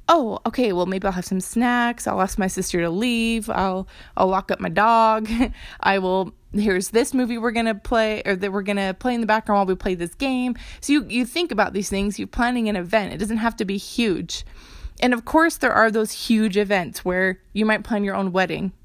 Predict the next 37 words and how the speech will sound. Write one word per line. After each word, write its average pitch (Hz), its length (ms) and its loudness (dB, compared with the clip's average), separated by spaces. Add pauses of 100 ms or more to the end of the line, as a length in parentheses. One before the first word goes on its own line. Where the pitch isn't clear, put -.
or 190 140 2
be 196 160 0
a 202 60 2
part 240 340 -2
of 196 80 -4
planning 190 320 -2
a 185 40 -2
wedding. 170 380 -2 (320)
Friends, 208 480 2
family, 190 380 0
neighbors. 175 720 -2 (240)
Weddings 208 460 0
are 202 80 2
huge, 220 560 -2
especially 226 580 -2
in 208 140 0
the 190 80 -2
culture 202 400 -2
where 180 360 0 (400)
I'm 339 240 4
more 220 200 2
involved. 185 560 2
It's 190 180 -2
very 202 380 2
much, 190 500 -2
"Hey, 285 440 -2 (540)
who 190 120 4
wants 226 280 2
to 330 140 4
help? 415 360 4 (180)
Come 220 280 4
on 349 240 4
and 427 80 0 (180)
help," - 220 0 (360)
rather 226 540 2
than 240 120 0
having 208 480 0